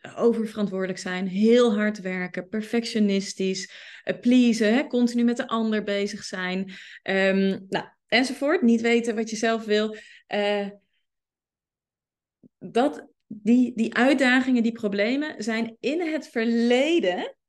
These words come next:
ergens terug in jouw systeem oplossingen geweest voor iets.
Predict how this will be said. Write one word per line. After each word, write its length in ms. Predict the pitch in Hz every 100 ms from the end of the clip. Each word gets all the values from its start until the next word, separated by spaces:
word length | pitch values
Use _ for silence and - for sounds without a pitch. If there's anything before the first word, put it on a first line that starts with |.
| _
ergens 540 | - 226 254 240 233 -
terug 440 | 233 254 392 370
in 120 | 277
jouw 200 | 262 240
systeem 560 | 254 220 - 226 214 202
oplossingen 720 | - 269 - 190 185 180 160
geweest 440 | - 160 151 156 -
voor 140 | -
iets. 480 | - - - -